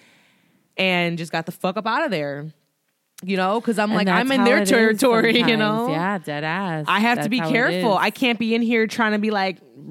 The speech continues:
Speaker 1: you know, extra as shit. Like, I'm not
Speaker 2: Right.
Speaker 1: safe if I do that, you
Speaker 2: Right,
Speaker 1: know?
Speaker 2: right.
Speaker 1: And there's parts of Illinois where there's, it's a s-, there's,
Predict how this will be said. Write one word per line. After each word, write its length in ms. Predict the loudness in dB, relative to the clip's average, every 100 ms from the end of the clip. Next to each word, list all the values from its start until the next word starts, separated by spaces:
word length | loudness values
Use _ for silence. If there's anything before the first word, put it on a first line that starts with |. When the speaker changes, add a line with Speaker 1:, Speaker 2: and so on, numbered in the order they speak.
| -8
Speaker 1:
you 140 | -4
know, 500 | 0 0 0 0 -2 -8 -6
extra 540 | -4 -2 -4 -4 -2 -4
as 80 |
shit. 540 | -6 -4 -2 0 -2 -6
Like, 160 | -6 -2
I'm 280 | -2 0
not 200 | 0 0
Speaker 2:
Right. 160 | -2 -2
Speaker 1:
safe 280 | 0 0 0
if 120 | -2
I 180 | -2 -4
do 180 | -6 -8
that, 300 | -6 -6 -6
you 60 | -4
Speaker 2:
Right, 80 |
Speaker 1:
know? 280 | -4 -2 -2 -6 -18 -18
Speaker 2:
right. 380 | -14 -14 -14 -14 -2
Speaker 1:
And 400 | 0 2 2 2
there's 160 | 0 0
parts 320 | 0 0 0
of 100 | -2
Illinois 420 | 0 0 0 0
where 140 | 0
there's, 320 | 0 2 0 0
it's 200 | -4 -4
a 20 |
s-, 240 | -4 -6
there's, 380 | -2 -2 -2 -6